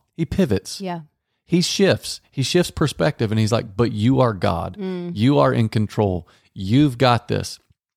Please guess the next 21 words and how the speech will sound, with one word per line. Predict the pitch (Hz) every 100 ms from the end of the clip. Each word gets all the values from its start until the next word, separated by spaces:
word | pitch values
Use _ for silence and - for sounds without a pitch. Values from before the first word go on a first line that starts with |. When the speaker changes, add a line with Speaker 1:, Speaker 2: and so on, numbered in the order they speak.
| _ _ -
Speaker 1:
And | 120
what | 123
Tori | - 156 147
and | 117
I | 120
would | 113 95
mean | 117 113
by | 95
shift | 92 - 113 -
quickly | - 131 - 107
is | 101 104
we're | 139
talking | 156 147 135
about | 113 101 110
moving | 113 135 135
from | 110 123 113
the | 107 110
emotional | 104 113 113 127 120
to | - 107
the | 101
transactional | - 101 92 92 90 - 90 85